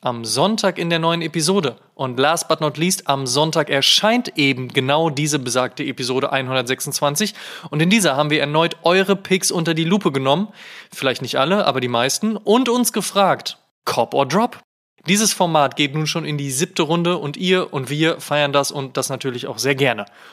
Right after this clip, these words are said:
Unter anderem sprechen wir über Tiffany, Jound, Travis Scott, Flowers for Society und große rote Stiefel.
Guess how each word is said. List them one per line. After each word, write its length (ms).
Unter 340
anderem 340
sprechen 480
wir 80
über 240
Tiffany, 720
Jound, 600
Travis 340
Scott, 420
Flowers 360
for 120
Society 640
und 360
große 380
rote 360
Stiefel. 460